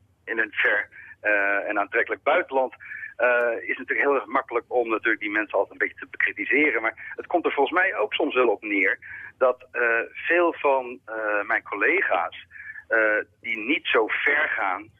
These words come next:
eh, als ik, hè, die niet in, in oorlogen gaan wonen en dergelijke, maar de, hè, twee weken komen tijdens een staakt het vuren,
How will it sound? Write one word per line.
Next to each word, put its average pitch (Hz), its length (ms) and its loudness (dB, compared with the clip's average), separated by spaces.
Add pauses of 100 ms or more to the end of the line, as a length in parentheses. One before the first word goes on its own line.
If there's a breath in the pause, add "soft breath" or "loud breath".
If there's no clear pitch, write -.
(100)
eh, 95 400 0
als 90 160 0
ik, 143 240 2
hè, 104 200 -2
die 110 140 -6
niet 113 160 -12
in, 104 200 -4
in 101 280 -4
oorlogen 101 480 2
gaan 95 260 -2
wonen 120 400 2
en 95 120 -12
dergelijke, 92 640 -2
maar 98 120 -4
de, 98 60 -2
hè, 113 200 4
twee 107 220 2
weken 98 240 2
komen 101 320 0
tijdens 95 360 0
een - 60 -18
staakt 104 300 0
het - 100 -20
vuren, 127 400 0